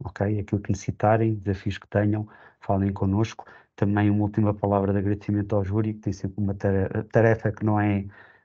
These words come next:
nada fácil, e, e que nos facilitam depois aqui também a, a nossa vida, que não temos de ser nós a escolher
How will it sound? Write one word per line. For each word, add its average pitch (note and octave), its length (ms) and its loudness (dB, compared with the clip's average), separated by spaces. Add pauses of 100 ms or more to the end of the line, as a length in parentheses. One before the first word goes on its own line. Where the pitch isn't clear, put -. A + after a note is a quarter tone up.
nada A2 360 4
fácil, A#2+ 600 0 (500)
e, G2 760 -4
e G#2+ 160 -6
que - 80 -4
nos A2 100 -2
facilitam G#2 460 -4
depois G#2 200 -2
aqui G2 200 -2
também G2 460 0
a, F#2 200 -6
a G2+ 40 0
nossa G2+ 280 0
vida, G#2 320 -2
que G#2 100 -6
não G#2 140 0
temos G#2 220 -2
de - 60 -8
ser G#2+ 60 0
nós G2 200 0
a G2+ 40 -2
escolher - 400 -8